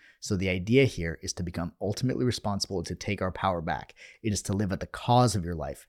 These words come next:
not at the effect. To live at the cause of your life is ultimately taking that responsibility for everything that happens in your life, good or bad, choices that are conscious as well as choices that are unconscious.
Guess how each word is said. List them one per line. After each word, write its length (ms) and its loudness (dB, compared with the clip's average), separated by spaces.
not 420 0
at 200 -6
the 100 0
effect. 540 -6
To 100 -4
live 160 2
at 80 2
the 60 2
cause 300 2
of 60 -2
your 100 -2
life 220 -4
is 180 -8
ultimately 400 -2
taking 340 -4
that 100 0
responsibility 640 -4
for 300 -4
everything 600 -2
that 140 2
happens 380 0
in 60 -4
your 60 -4
life, 240 -8
good 220 2
or 160 0
bad, 380 2
choices 380 0
that 120 0
are 100 0
conscious 520 -2
as 120 -4
well 160 -2
as 100 -2
choices 340 -2
that 120 -2
are 160 -6
unconscious. 580 -8